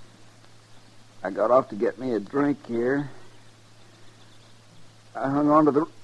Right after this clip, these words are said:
to the reins till yesterday.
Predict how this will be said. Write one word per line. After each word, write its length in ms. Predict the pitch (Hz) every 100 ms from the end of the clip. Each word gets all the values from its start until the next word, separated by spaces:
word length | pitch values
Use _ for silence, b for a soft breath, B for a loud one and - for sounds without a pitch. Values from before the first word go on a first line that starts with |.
| - - - - - - - - -
to 160 | 185
the 100 | 135
reins 560 | 127 143 185 156 117 117 - B B B B B B B B - -
till 260 | 143 123 110
yesterday. 480 | 139 143 113 107